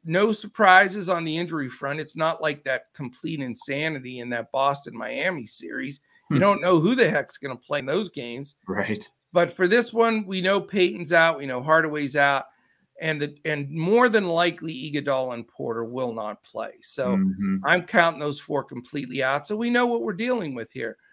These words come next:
Speaker 1: We know where we gotta go and, and what has to be done. So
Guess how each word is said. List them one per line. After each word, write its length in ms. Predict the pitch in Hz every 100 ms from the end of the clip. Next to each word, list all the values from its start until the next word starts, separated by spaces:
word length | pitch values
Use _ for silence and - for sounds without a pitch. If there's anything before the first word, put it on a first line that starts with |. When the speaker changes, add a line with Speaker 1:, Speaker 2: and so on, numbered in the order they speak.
| _ _
Speaker 1:
We 120 | -
know 160 | 156 165
where 180 | 160 160
we 100 | 151
gotta 300 | 151 151 143
go 460 | 131 143 147 151 -
and, 280 | 123 123 110 -
and 160 | 113
what 160 | 117 123
has 300 | 117 113 -
to 80 | -
be 140 | 117
done. 380 | 110 113 107 -
So 440 | - 139 131 113